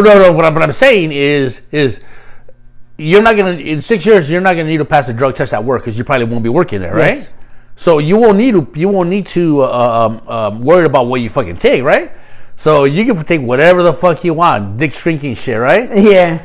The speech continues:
Speaker 1: Yeah, so the whole point is that people are asking, "Hey, is he fucking serious?" I go,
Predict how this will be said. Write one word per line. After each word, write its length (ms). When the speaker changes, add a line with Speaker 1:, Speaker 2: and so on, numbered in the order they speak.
Speaker 1:
Yeah, 280
so 420
the 120
whole 200
point 220
is 100
that 160
people 180
are 60
asking, 300
"Hey, 140
is 120
he 80
fucking 300
serious?" 520
I 100
go, 300